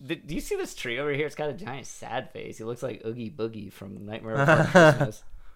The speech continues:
Speaker 2: A little bit, yeah.
Speaker 1: Yeah, or, like, you would go,
Speaker 2: That's
Speaker 1: "Oh,
Speaker 2: from
Speaker 1: man."
Speaker 2: nineteen hundred, wow. That's
Speaker 1: Imagine
Speaker 2: pretty
Speaker 1: the lumberjack that made the trees in Nightmare Before Christmas, like, that, like, transported to, to, to another world. Like, those are, like, those are, like, lumber gods, dude. Those are, like,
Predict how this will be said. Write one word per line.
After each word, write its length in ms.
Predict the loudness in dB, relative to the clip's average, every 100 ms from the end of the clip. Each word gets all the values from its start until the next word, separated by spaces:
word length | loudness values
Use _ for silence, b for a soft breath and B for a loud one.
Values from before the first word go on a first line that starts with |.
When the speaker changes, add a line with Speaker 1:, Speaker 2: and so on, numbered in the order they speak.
| -14 -10 -6
Speaker 2:
A 40 |
little 260 | -2 -2 -2
bit, 280 | -2 -2 -4
yeah. 280 | -6 -8 -10 -12
Speaker 1:
Yeah, 340 | -8 -8 -4
or, 140 | -4
like, 280 | -4 -6 -8
you 140 | -10 -8
would 120 | -4
go, 160 | -4 -4 B B
Speaker 2:
That's 160 | 6 10
Speaker 1:
"Oh, 40 |
Speaker 2:
from 160 | 10 10
Speaker 1:
man." 100 | 6
Speaker 2:
nineteen 440 | 4 2 0 -2
hundred, 360 | -2 -4 -6 -6
wow. 320 | -6 -8 -8 -6
That's 60 |
Speaker 1:
Imagine 320 | -2 0 -2 -2
Speaker 2:
pretty 100 | -2
Speaker 1:
the 60 |
lumberjack 640 | -2 -2 -6 -6 -10 -12 -10
that 180 | -10 -6
made 300 | -6 -6 -6
the 80 |
trees 520 | -10 -10 -10 -10 -10 -12
in 100 | -12
Nightmare 320 | -12 -12 -14
Before 240 | -14 -14
Christmas, 560 | -14 -16 -16 -16 -16 -14
like, 260 | -12 -12 -8
that, 220 | -8 -4
like, 280 | -6 -6 -10
transported 640 | -10 -8 -8 -6 -6 -8
to, 320 | -8 -8 -8
to, 180 | -8 -10 -10 -14
to 160 | -8 -6
another 320 | -4 -6 -8
world. 440 | -8 -8 -6 -6 -4
Like, 220 | -4 -2
those 180 | -2 2
are, 60 |
like, 300 | 0 0 -4 -12 -6
those 140 | -4
are, 60 | 0
like, 160 | 0 0
lumber 380 | -4 -4 -4 -6
gods, 480 | -4 -2 -4 -8
dude. 260 | -8 -8 -2
Those 180 | 0 2
are, 80 | 4
like, 360 | 6 8 8